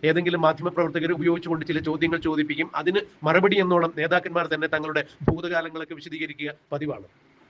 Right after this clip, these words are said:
എന്താണ് പറഞ്ഞു വരുന്നത് എന്ന് കരുതിയാൽ, രണ്ടായിരത്തി ഇരുപത്തിയാറിലെ തെരഞ്ഞെടുപ്പ് മുന്നിൽ കണ്ടുകൊണ്ട് ചില നീക്കങ്ങൾ ചില മുന്നണികൾ നടത്തുന്നു. ചില നേതാക്കന്മാർ കാസർഗോഡ് നിന്ന് കന്യാകുമാരിയിലേക്ക് യാത്ര നടത്തുന്നു. മറ്റു ചിലരാവട്ടെ മാധ്യമ സമ്മേളനങ്ങൾ വിളിച്ച് തങ്ങളുടെ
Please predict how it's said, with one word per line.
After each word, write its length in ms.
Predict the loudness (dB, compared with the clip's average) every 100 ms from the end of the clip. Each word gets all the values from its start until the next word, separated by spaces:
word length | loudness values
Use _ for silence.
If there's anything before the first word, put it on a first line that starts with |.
| _ _ -20 -20 -12 -2
എന്താണ് 300 | 4 4 4
പറഞ്ഞു 260 | 0 2 2
വരുന്നത് 360 | 0 0 -2
എന്ന് 120 | -2
കരുതിയാൽ, 360 | 0 0 0 -2 -4 _ -2
രണ്ടായിരത്തി 420 | 4 6 6 0
ഇരുപത്തിയാറിലെ 640 | -4 -4 2 2 2 0 -2 -2
തെരഞ്ഞെടുപ്പ് 540 | 0 0 -2 -2 -4 -6 -8
മുന്നിൽ 240 | -2 0 2
കണ്ടുകൊണ്ട് 600 | 0 0 0 -2 -2 _ _ _ _ -2
ചില 160 | 0
നീക്കങ്ങൾ 440 | 2 2 2 2 0
ചില 240 | 0 0
മുന്നണികൾ 400 | 0 2 4 4
നടത്തുന്നു. 360 | 4 0 -2 -2
ചില 320 | 0 4 4 2 0
നേതാക്കന്മാർ 560 | 4 4 2 2 2 2 0
കാസർഗോഡ് 440 | 0 2 0 0
നിന്ന് 140 | -2
കന്യാകുമാരിയിലേക്ക് 760 | 0 2 2 2 0 0 -2 0
യാത്ര 320 | 2 2 0
നടത്തുന്നു. 440 | -2 -2 -2 -2 -2
മറ്റു 220 | -2 -2
ചിലരാവട്ടെ 580 | 0 6 6 6 0 -2 -12 -4
മാധ്യമ 280 | -4 -2 -2
സമ്മേളനങ്ങൾ 520 | -2 0 2 0 -2
വിളിച്ച് 220 | -4 -4 -4
തങ്ങളുടെ 380 | -4 -4 -2 -2